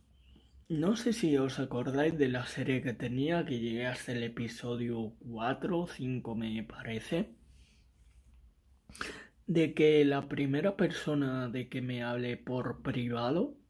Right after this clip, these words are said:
le regalaba algo. Y así va, va a ser. Quiero volver a continuar con la serie esta, ¿vale?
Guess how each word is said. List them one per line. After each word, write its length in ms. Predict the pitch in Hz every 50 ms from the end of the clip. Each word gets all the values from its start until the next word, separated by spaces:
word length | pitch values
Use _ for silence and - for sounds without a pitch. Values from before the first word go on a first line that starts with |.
| _ _ _ _ _ _ _ - - - - - - _ _ _ - -
le 260 | 151 151 147 147 143
regalaba 920 | 147 135 135 135 110 127 127 127 120 113 117 123 123 127 120 110 104 - - _ -
algo. 500 | 143 170 185 185 160 135 131 127 113 - - _ _ _ _ _ _ _ _ _ _ _ _ _ _ _ _ _ _ _ _ - - _ _ - - _ _ - _ - - _ _ _ _ _ _ _ _ _ - - - - - - - - - - - _ _ _
Y 120 | - 170 156
así 400 | 143 139 135 - - 147 143 139
va, 560 | 139 135 131 127 123 123 123 123 113 110 110
va 180 | 107 113 113 113
a 60 | -
ser. 400 | - 151 156 165 160 - - _ _ _ _ _ _ _ _ _ _ - - - - - - _ _ _ -
Quiero 180 | - 151 170 180
volver 400 | 185 190 185 180 190 185 170 156
a 140 | 147 143
continuar 720 | - 143 139 135 135 135 127 117 131 127 123 123 127 131 131
con 240 | 127 127 127 123 120
la 100 | 120 120
serie 560 | - - 127 120 - 117 117 113 110 110 113
esta, 320 | 127 - - - 135 127
¿vale? 460 | 123 117 107 107 107 120 143 196 -